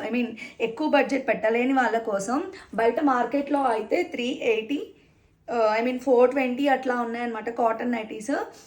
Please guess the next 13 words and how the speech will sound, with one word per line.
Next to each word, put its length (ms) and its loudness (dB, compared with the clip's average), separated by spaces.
So, 280 6
ఎక్కువ 320 0
బడ్జెట్ 500 2
పెట్టలేరు, 720 2
"అమ్మో, 420 -4
ఎక్కువైపోతుందేమో 1120 0
ఈ 100 -8
కాటన్ 440 -4
నైటీ" 380 -6
అని 200 -8
అనుకునే 440 0
వాళ్ళ 260 0
కోసమే 560 -8